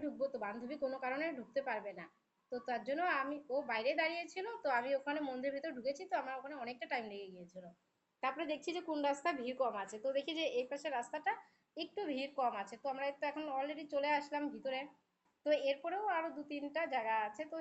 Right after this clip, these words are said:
সেখানে পার হতে হবে। তো দেখি যে এই পাশের রাস্তাটা খুব একটা ভিড় ছিল না, তো আমি এর জন্য ওই পাশের রাস্তা দিয়ে চলে আসলাম। তারপর দেখো তোমাদের ভিড় দেখাচ্ছি যে কত পরিমাণে, আর দেখো কি সুন্দরভাবে সাজিয়েছে সেই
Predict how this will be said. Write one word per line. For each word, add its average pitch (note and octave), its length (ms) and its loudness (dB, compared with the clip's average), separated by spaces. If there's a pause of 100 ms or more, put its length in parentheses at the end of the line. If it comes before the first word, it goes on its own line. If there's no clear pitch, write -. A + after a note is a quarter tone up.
সেখানে C4 320 -2
পার A#3 160 0
হতে G#3 220 -10
হবে। F3 180 -10 (480)
তো - 40 -4 (100)
দেখি D4+ 160 2 (100)
যে E4 60 2 (180)
এই C#4 120 2
পাশের D#4 260 -2
রাস্তাটা D#4+ 320 -6
খুব C#4 200 -6
একটা E4 180 -2 (200)
ভিড় B3 300 -8 (100)
ছিল D4+ 140 0 (160)
না, F#3 140 -4
তো A3 100 -10
আমি C#4 140 -4
এর C#4 100 -10
জন্য E4 100 -6 (100)
ওই F4 120 -6
পাশের E4+ 240 -2
রাস্তা E4 200 -6
দিয়ে E4+ 160 -14
চলে G4 140 0 (100)
আসলাম। C4+ 300 -4 (540)
তারপর B3 240 0
দেখো B3+ 200 -2
তোমাদের C4+ 300 -4
ভিড় C4 320 -6
দেখাচ্ছি A3+ 300 -6
যে A3 120 -12
কত G#3 100 -10 (120)
পরিমাণে, F#3+ 300 -12 (320)
আর A3 140 0
দেখো B3 220 -4
কি D#4 80 -8 (140)
সুন্দরভাবে F4+ 640 -2
সাজিয়েছে B3 420 -2 (120)
সেই G#3 140 -6